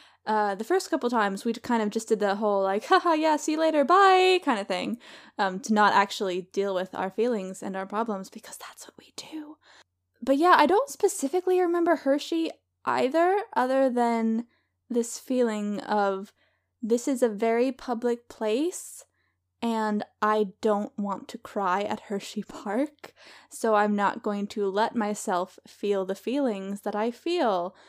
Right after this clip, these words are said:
So I'm just going to pretend everything is all right. I'm going to hug Erica for a very long time. I'm going to let her go, and I'm gonna tell her I love her, and then I'm just gonna be like, "Okay,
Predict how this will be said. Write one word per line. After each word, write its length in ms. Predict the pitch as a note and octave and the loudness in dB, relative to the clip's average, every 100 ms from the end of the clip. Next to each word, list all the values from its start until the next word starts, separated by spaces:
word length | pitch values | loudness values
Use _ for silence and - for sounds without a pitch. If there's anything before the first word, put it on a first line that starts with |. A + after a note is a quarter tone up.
| _ | _
So 220 | - G#3+ | -12 -6
I'm 220 | G#3 A3 A#3 | -2 0 0
just 200 | A#3 - | -4 -6
going 220 | G#3+ G#3+ | -6 -6
to 140 | A3+ | -8
pretend 340 | A3+ - G3 G#3+ | -10 -8 -6 -4
everything 380 | A3 B3 C#4 D4 | -4 -2 2 2
is 100 | E4 | 2
all 200 | F4+ E4+ | 0 0
right. 340 | A#3 B3 D4 - - _ G#3 | 0 0 -4 -10 -20 _ -12
I'm 120 | G3+ | -8
going 220 | G3+ G3 | -8 -8
to 60 | G3+ | -6
hug 240 | G#3+ B3 | -4 -2
Erica 460 | - A3+ A3 A#3 A3+ | -2 0 -2 -2 -4
for 200 | - G3+ | -4 -6
a 60 | F#3+ | -6
very 320 | G3 G3+ B3 | -6 -4 0
long 240 | D4 E4+ | 2 2
time. 460 | E4+ E4 D4+ D#4+ F#4 _ - _ _ G#3+ | 0 2 4 2 -2 _ -20 _ _ -14
I'm 120 | G#3 | -10
going 340 | G3+ G3 G3 G3 | -10 -10 -10 -8
to 140 | G#3 | -6
let 160 | F3+ F#3+ | -6 -4
her 160 | C4+ | -4
go, 540 | C4+ A#3+ A#3 A#3+ D4+ - _ _ _ _ - | -2 0 0 0 -2 -6 _ _ _ _ -12
and 280 | G3 - | -8 -8
I'm 100 | F3+ F#3 | -8 -8
gonna 180 | F3+ | -10
tell 200 | G3+ - | -8 -8
her 100 | G#3+ | -4
I 180 | C#4+ F4+ | 0 0
love 240 | F4 C#4 C#4 | 2 0 0
her, 240 | D4 F4 - _ _ | -2 -2 -6 _ _
and 200 | G#3+ G3+ | -6 -2
then 180 | G#3 G#3+ | -2 -2
I'm 220 | A#3 B3 | 0 0
just 180 | C#4 C4+ | 0 -2
gonna 180 | D4 C#4+ | 2 2
be 120 | D4 | 2
like, 260 | D4 D4 - _ _ _ _ _ _ _ | 0 0 -6 _ _ _ _ _ _ _
"Okay, 80 | F4 | -4